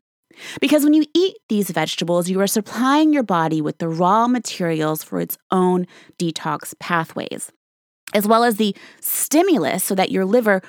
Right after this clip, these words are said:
will actually detox. Number nine on our list is almonds, which are a great source of vitamin E. I love almonds so much that I can really overdo it and eat, like, two, three,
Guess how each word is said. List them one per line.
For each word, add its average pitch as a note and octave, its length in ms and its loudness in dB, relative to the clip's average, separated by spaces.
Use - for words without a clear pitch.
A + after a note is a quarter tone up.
will G#3 220 -6
actually D#3+ 680 -4
detox. - 680 -4
Number C4 220 4
nine C#4 520 2
on C#4 140 0
our C4+ 160 2
list D#4 480 -2
is F3 200 -6
almonds, D#3 600 -4
which A#3+ 240 2
are B3+ 100 4
a B3 80 4
great C#4 560 0
source G#3+ 520 -2
of G3+ 100 -4
vitamin F#3 500 0
E. E3 240 -6
I A3 160 2
love A3 720 0
almonds D#3+ 640 -2
so F#3+ 300 -2
much C#3 400 -6
that - 260 -2
I F#3 160 2
can F#3+ 380 0
really A#3+ 360 2
overdo G3+ 380 2
it D#3 220 2
and F3+ 120 2
eat, F3 140 -2
like, D#3 240 0
two, F3 440 0
three, E3+ 340 -2